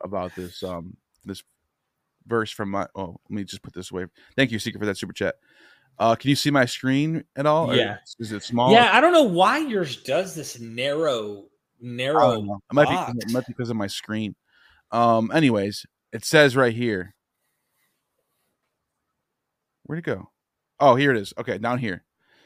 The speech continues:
Speaker 1: The clearest indication of what this religious education can produce is the Jew himself. This is from Hitler's Mein Kampf. "His life is only concerned with this world,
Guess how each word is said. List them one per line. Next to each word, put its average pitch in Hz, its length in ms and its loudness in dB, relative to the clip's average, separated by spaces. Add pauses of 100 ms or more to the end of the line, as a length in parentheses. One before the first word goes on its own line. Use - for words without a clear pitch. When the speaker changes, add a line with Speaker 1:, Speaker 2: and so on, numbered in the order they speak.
Speaker 1:
The - 60 -18
clearest 214 340 -2
indication 143 560 -2
of 104 160 -4
what 127 180 0
this - 260 -6 (220)
religious 139 380 -6
education 123 560 -6
can 104 100 -16
produce 104 300 -6
is 104 220 -10
the 104 100 -12
Jew 110 260 -4
himself. 104 640 -6 (600)
This 117 120 -8
is 107 100 -10
from 107 180 -4
Hitler's 107 340 -4
Mein 98 180 -4
Kampf. 98 320 -6 (320)
"His 123 220 -6
life 165 240 2
is 131 120 -2
only 139 180 4
concerned 131 440 -2
with 113 140 -6
this - 300 -4
world, 117 380 0